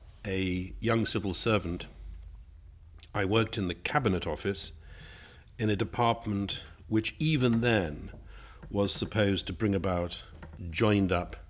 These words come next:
government, um, one of the many cliches of public administration over the years. And my first assignment as a young secretary in the Social Affairs Committee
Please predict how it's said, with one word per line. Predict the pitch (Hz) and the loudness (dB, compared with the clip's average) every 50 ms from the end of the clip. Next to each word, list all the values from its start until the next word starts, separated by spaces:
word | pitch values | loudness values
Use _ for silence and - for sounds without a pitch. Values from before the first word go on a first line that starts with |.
| - - - - - - - - | -20 -20 -20 -18 -18 -18 -14 -2
government, | 101 104 101 - 87 78 69 69 - - - - - - - - - - - | 2 2 2 2 0 -4 -6 -8 -10 -14 -14 -14 -16 -16 -18 -20 -16 -10 -8
um, | 82 80 80 76 78 80 - - | -8 -6 -6 -6 -6 -8 -8 -6
one | 90 90 87 | -4 -2 -2
of | 87 85 82 | -2 -2 -2
the | 87 87 82 | -2 -2 0
many | 78 98 104 98 92 87 | 2 2 4 4 2 0
cliches | - - - - 113 101 - - - 80 76 67 67 - - - - - - - - - - - - - - - - - - | -2 -4 -2 -2 0 0 0 0 -2 -2 -4 -6 -8 -8 -8 -8 -10 -10 -12 -18 -20 -18 -18 -18 -18 -18 -20 -20 -20 -12 -6
of | 101 90 87 85 80 - | -4 -4 -4 -4 -6 -4
public | - - 101 85 85 85 - | -4 -2 -2 -2 -2 -4 -4
administration | - 82 87 82 80 80 - - 95 87 85 82 - - - 78 76 69 - - - | -4 -4 -4 -4 -4 -4 -2 -2 0 0 0 -2 -4 -6 -8 -8 -10 -10 -10 -8 -8
over | 87 82 80 82 | -6 -6 -6 -6
the | 78 85 82 | -6 -4 -4
years. | 85 87 85 80 73 71 - - - - - - - - - - - - - - - - - - - - - - | -2 -2 -4 -4 -6 -8 -10 -10 -12 -12 -12 -14 -20 -20 -20 -20 -18 -18 -18 -18 -18 -18 -18 -20 -20 -16 -2 2
And | 113 113 113 117 110 | 2 4 4 2 2
my | 113 110 107 107 101 101 101 98 - - - - - - - - - - - - - - - - - - - - | 2 2 2 2 2 2 0 -2 -4 -8 -16 -18 -18 -18 -16 -16 -16 -18 -18 -20 -20 -20 -20 -20 -20 -20 -20 -14
first | - - - 156 147 135 - - | -12 0 2 2 4 4 2 0
assignment | 113 - - - - 165 170 151 120 98 82 - - - - - - - - - - - - - | 2 2 4 4 6 6 6 6 6 4 4 2 -2 -10 -12 -12 -14 -14 -16 -16 -16 -18 -8 -4
as | 101 98 95 95 92 87 - - - - | -2 0 0 0 0 0 -2 -2 -2 -2
a | 101 98 | 0 2
young | 98 95 101 98 98 95 92 95 98 | 4 4 4 4 4 4 2 0 -2
secretary | - - - 110 104 - - 95 - - 95 92 | 0 2 2 2 2 2 -2 -4 -2 -2 -2 0
in | 90 87 87 87 | 0 0 0 -2
the | 87 87 87 87 80 - - - - - - - - | -2 -2 -2 -4 -6 -8 -16 -20 -20 -20 -20 -12 -6
Social | - - - 117 101 - - - 92 | -2 0 2 2 2 2 2 0 -2
Affairs | 82 - - 107 101 92 87 - - | -2 0 2 2 4 4 2 0 -2
Committee | - - - 85 82 82 - 82 80 - | -4 -4 -4 -4 -2 -2 -4 -6 -6 -8